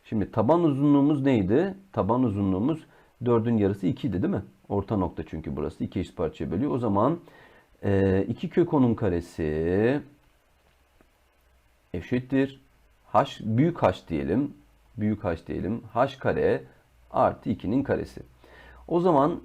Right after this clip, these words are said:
e, kırktan dört çıktı otuz altı. H kare eşittir otuz altı ise buradan büyük H eşittir altı yapacaktır.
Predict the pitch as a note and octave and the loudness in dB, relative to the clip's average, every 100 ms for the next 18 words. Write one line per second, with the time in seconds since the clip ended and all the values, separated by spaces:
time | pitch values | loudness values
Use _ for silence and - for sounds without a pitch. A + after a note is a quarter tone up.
0 | - A2 A2 G#2+ F#2 - F3 F3 - - | 0 2 4 2 0 0 0 0 -16 -20
1 | _ - - _ - C3+ A2 F#2+ D3+ D#3 | _ -20 -20 _ 2 4 4 4 4 2
2 | C#3+ D3 C3 - B2+ B2 B2+ D3+ - C#3+ | -4 0 -2 4 4 4 2 -4 0 -2
3 | E3 - C#3 F#2+ F#2+ C3 - A2+ - - | -2 -4 0 4 4 4 0 -6 -6 -6
4 | C#3 D#3+ - _ _ _ _ _ _ _ | -4 -4 -4 _ _ _ _ _ _ _
5 | - A#2+ A2+ C3+ B2+ A#2+ C3+ - A2+ D3 | -4 -4 -2 4 4 4 -2 -2 -2 -4
6 | - _ _ _ C3+ B2 F#2 F#2 A2 C#3+ | -8 _ _ _ -2 0 2 0 4 2
7 | C3 E2 E2+ - A2+ - - D#3 D3 C3 | 2 -2 -2 -8 -6 -6 -2 2 2 0
8 | B2 - - - - | -4 -4 -8 -12 -16